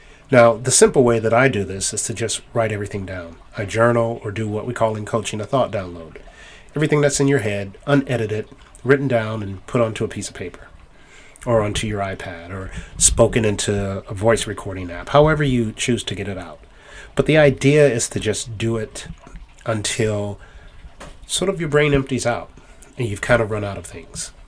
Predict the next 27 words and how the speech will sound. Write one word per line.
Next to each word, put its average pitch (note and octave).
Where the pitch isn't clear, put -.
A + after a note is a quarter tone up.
right? A2
And C3+
again, D3+
it's A2
not C3
edited. B2
It's -
not A2+
trying A2+
to A#2
even G#2
look G#2+
at E2
sentence A#2
structure -
or F#2+
anything B2
like A2+
that. F#2+
You're G#2+
just A#2+
trying C3
to A#2
get G2+
all G#2
your D3
thoughts A2+